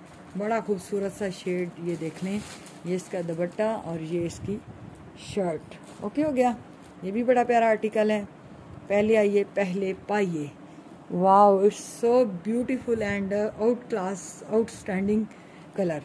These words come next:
आप यकीन करेंगे, ये वाला color जितना मुझे पसंद है, ये आप, um, इस color का, ये एक ना यूनिक सा color है, बहुत खूबसूरत। ठीक हो गया, ये देख लें,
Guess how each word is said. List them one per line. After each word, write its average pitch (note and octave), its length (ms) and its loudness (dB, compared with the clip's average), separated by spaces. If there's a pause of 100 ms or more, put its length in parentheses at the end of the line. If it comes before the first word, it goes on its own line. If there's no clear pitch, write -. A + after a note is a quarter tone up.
(160)
आप G3+ 220 0
यकीन G#3+ 440 2
करेंगे, G3 360 -2
ये F#3 120 -2
वाला F3 200 -4
color F3 240 -2
जितना E3 320 -6
मुझे E3+ 280 -4
पसंद F#3 500 -6
है, F3 180 -6 (600)
ये F3 140 -2
आप, E3 420 -6
um, F#3 380 -4 (400)
इस - 140 -10
color F#3+ 280 -2
का, G3 140 -6 (240)
ये B3 240 0
एक A#3+ 340 -2
ना C4+ 100 2
यूनिक A3+ 460 2
सा - 160 -8
color D3 300 -8
है, - 60 -14 (600)
बहुत G3 340 4
खूबसूरत। D#3+ 500 -6 (300)
ठीक A#3+ 140 -10
हो C#4+ 140 2
गया, G#3+ 160 -2 (1160)
ये G3+ 120 4
देख E3 260 -2
लें, D3+ 100 -12